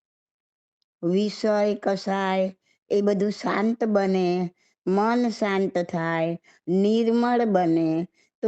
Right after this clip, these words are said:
એને મન શુદ્ધિ કહેવાય. પણ આ કેવું છે ખબર છે? ઓલું ગેસ પર આપણે દૂધ ગરમ મૂક્યું હોય ને, અને ઉભરો આવે એટલે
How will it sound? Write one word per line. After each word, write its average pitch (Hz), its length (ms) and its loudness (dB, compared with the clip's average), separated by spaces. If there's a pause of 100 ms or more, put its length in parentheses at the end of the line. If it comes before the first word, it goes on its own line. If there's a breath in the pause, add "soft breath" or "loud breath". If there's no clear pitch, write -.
એને 196 260 2
મન 185 340 2
શુદ્ધિ 160 460 -2
કહેવાય. 110 400 -6 (1600)
પણ 214 140 2
આ 226 160 -2
કેવું 254 300 4
છે 202 160 0
ખબર 208 360 0
છે? 233 200 -2 (1120)
ઓલું 220 200 4
ગેસ 214 300 2
પર 233 180 2
આપણે 220 260 2
દૂધ 208 280 2
ગરમ 226 300 2
મૂક્યું 233 400 2
હોય 247 140 2
ને, 175 160 2 (800)
અને 196 260 0
ઉભરો 190 440 2
આવે 220 300 2
એટલે 202 420 2